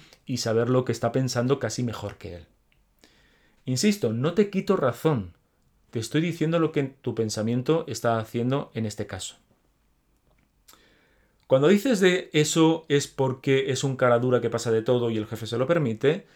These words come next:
estás atribuyendo una causa al comportamiento de Mario, pero es una causa que está basada en tu propia interpretación de los hechos. En realidad no sabes si el jefe se lo permite, si no se lo permite, si Mario lo hace por ese motivo o lo hace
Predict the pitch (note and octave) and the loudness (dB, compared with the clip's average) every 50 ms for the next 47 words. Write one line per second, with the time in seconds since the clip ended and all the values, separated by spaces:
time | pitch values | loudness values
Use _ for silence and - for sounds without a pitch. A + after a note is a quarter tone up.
0 | _ _ _ _ _ _ _ - A#2+ - - C#3+ - E3+ E3 E3 D#3+ D3+ C3+ C3 | _ _ _ _ _ _ _ -10 -6 -4 -4 -2 -2 -2 0 0 0 0 0 0
1 | B2 C3+ D3 D3+ C#3+ C#3+ C#3 D3+ D#3 D#3 D3+ - - _ - D3 C#3+ D3+ D#3 D#3 | 0 0 -2 0 0 0 0 2 0 -2 -2 -4 -10 _ -2 0 2 2 2 0
2 | D#3 - - D3+ D#3+ D#3+ - B2+ A#2 A2+ - A2 A2 A2 G#2+ G#2+ G#2 G#2 G#2+ A#2+ | -2 -2 -2 -2 -2 -4 -4 -6 -6 -6 -4 -4 -4 -4 -2 -2 -2 -2 -2 -4
3 | B2+ - C#3 A#2 A2 C#3 F#3+ G#3+ G3 A2+ G#2 - - - _ _ _ _ _ _ | -2 -2 -2 -2 0 0 0 0 0 -2 -6 -8 -14 -20 _ _ _ _ _ _
4 | _ _ _ - B2+ B2+ B2 A#2 - - D3 D3+ - G#3 G#3+ G#3+ G#3 G3 F#3+ F#3 | _ _ _ 0 2 2 2 0 0 -2 -4 0 2 4 4 4 4 4 2 2
5 | D#3 - D3+ D3 D3+ D#3 - - - _ - A2 - - C3+ C#3 D#3+ E3+ E3+ - | 2 2 0 0 0 -2 -4 -10 -14 _ -8 -6 -4 -2 0 2 2 2 4 4
6 | C#3 C3+ C#3 C#3+ D3 - - C3+ A#2+ A#2+ - A#2+ A2+ A2+ - C3 C3+ C3+ C3+ D#3+ | 4 6 6 4 2 0 -4 -6 -6 -4 -4 -6 -6 -4 0 0 0 0 0 -2
7 | D#3 D#3 - - B2+ A2+ - - G#2+ - G#2+ - G#2 - - A2 A#2+ A#2 G#2+ G2+ | -2 -2 -4 -6 -8 -6 -6 -6 -4 -6 -6 -8 -8 -6 -6 -4 -4 -4 -4 -2
8 | - D#3 - - A2 G2+ A2+ G#2+ G2+ G#2+ G#2+ A2 A2+ B2 C3 C3+ B2+ A#2+ A2+ A2+ | -2 -2 -2 -2 -8 -8 -8 -6 -6 -4 -2 0 0 0 0 0 -2 -2 -2 -2
9 | - - A#2 A#2+ C3+ C#3 B2+ B2 B2 B2 - G#2+ F#2 - A2 G#2 A2+ A2+ A#2 A2+ | -2 -2 0 0 0 2 2 0 -2 -2 -4 -6 -6 -6 -8 -8 -6 -4 -4 -4
10 | A2+ - C3 B2 A#2+ A#2 A2+ B2+ B2+ B2 - G#2+ G#2+ G#2 A#2 A2+ A2 C3+ C3+ B2+ | -2 -2 -2 0 -2 -2 -2 -4 -6 -6 -6 -8 -8 -6 -6 -4 -4 -2 -2 -2
11 | B2 A#2 A#2 A2 B2 B2 A#2 - A2+ A2 A2 A2 A2+ A#2 A2+ A2+ A2 - A#2 A2+ | -2 -2 -2 -2 -4 -4 -4 -4 -6 -6 -4 -4 -4 -2 -2 -2 -2 -4 -4 -6
12 | - G#2+ G#2 - A#2 B2 A#2 A2+ A#2 A2+ B2 C3 B2 A2 G#2+ G#2+ - C#3 D#3+ D#3+ | -6 -6 -6 -4 -4 -4 -2 -2 -2 0 2 2 2 0 -2 2 2 2 2 2
13 | - | 0